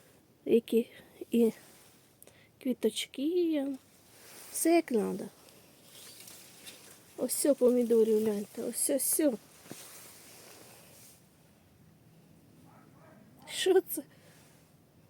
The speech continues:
Розсада. Надо комусь. О. Були тут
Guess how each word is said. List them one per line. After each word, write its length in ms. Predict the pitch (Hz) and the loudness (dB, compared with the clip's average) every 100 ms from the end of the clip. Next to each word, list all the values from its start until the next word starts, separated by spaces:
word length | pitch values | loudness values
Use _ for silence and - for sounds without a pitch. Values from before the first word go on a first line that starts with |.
| _ _ _ | _ _ _
Розсада. 840 | 233 226 - - - 311 254 208 302 _ _ _ - - - - - 269 | -12 -10 -8 -8 -4 -4 -4 -6 -14 _ _ _ -20 -20 -20 -20 -16 -6
Надо 300 | 269 320 233 - | -2 0 -2 -4
комусь. 440 | 214 214 208 - - - - - - - - - - - - - - | -10 -8 -10 -12 -14 -20 -20 -20 -20 -20 -20 -20 -20 -20 -20 -20 -18
О. 200 | 247 226 220 - _ _ - - - _ - - - - - - - - - _ - | -12 -10 -12 -16 _ _ -20 -20 -20 _ -20 -20 -20 -20 -20 -20 -20 -20 -20 _ -16
Були 260 | 262 262 262 | -6 -4 -4
тут 140 | - | -6